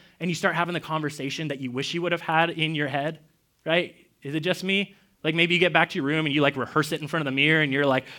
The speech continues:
"Well, you know, you ought to blah, blah, blah, blah," and, like, you're getting all charged up, and you're getting into it, and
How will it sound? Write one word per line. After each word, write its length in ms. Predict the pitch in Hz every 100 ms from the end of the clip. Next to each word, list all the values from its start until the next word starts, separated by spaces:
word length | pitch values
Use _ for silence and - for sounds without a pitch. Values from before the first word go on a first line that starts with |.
| -
"Well, 140 | 147
you 160 | 156 180
know, 140 | 175
you 240 | 170 175 180
ought 140 | 175
to 60 | 170
blah, 140 | 175
blah, 80 | 175
blah, 140 | 175
blah," 200 | 170 185
and, 80 | 175
like, 120 | 156
you're 100 | 156
getting 160 | 180 175
all 100 | 156
charged 400 | 151 170 160 151
up, 220 | 165 175
and 80 | 156
you're 80 | 156
getting 160 | 170
into 240 | 170 160 180
it, 140 |
and 80 | 185